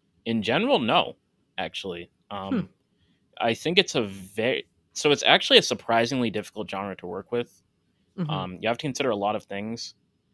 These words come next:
Speaker 1: Um, the only B R that I like, and this is actually, like,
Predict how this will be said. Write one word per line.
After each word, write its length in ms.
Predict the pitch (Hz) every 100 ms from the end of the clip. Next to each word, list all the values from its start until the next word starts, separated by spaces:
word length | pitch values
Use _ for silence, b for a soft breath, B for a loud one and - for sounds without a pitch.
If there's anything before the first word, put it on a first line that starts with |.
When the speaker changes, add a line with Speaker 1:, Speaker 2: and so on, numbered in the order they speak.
| _ _ _ -
Speaker 1:
Um, 380 | 98 95 95 90 _ _
the 140 | 120
only 240 | 127 185 202
B 160 | 127
R 160 | 117 131
that 100 | 120
I 60 | 98
like, 300 | 92 113 117
and 60 | 104
this 140 | -
is 80 | 95
actually, 340 | 101 - 101
like, 200 | 90 92